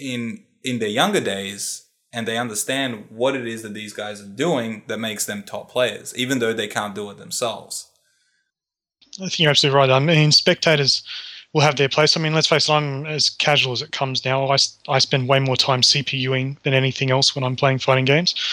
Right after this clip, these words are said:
Speaker 2: Um, I'm content to do that. I'm not physically at the place where I can keep playing a lot anyway due to a bit of R S I and what have you. So I, I, and I don't get the hours, I don't get the time, and I don't have the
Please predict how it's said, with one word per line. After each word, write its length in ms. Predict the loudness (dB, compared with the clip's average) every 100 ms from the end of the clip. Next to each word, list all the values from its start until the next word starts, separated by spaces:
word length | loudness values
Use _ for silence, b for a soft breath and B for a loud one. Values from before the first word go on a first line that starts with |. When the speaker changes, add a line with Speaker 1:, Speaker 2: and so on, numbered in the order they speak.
| B B -6 2
Speaker 2:
Um, 240 | 4 4
I'm 100 | 2
content 540 | 4 2 4 2 2 -2
to 100 | 0
do 160 | 2
that. 160 | 4 4
I'm 140 | 4
not 180 | 2 0 -4 _ B B 0
physically 460 | 4 6 6 4 4
at 60 |
the 60 | 2
place 300 | 2 2 2
where 100 | 0
I 40 |
can 180 | -2 -6
keep 240 | -6 -6
playing 240 | -2 0 0
a 60 |
lot 160 | -2 -2
anyway 320 | -2 0 0
due 160 | 0 0
to 60 | 0
a 20 |
bit 140 | 0
of 60 | 2
R 140 | 2
S 140 | 4 2
I 80 |
and 80 | 2
what 100 | 2
have 120 | 0
you. 80 | 4
So 240 | 6 6 8
I, 220 | 6 4 B B B B -18 _ _
I, 260 | 4 6 6
and 140 | 6
I 40 | 6
don't 220 | 4 4
get 120 | 2
the 120 | 4
hours, 240 | 4 4 2
I 40 |
don't 120 | 0
get 120 | 0
the 40 | -4
time, 260 | 0 0
and 80 | 2
I 60 | 4
don't 200 | 4 4
have 240 | 2 0
the 120 | -4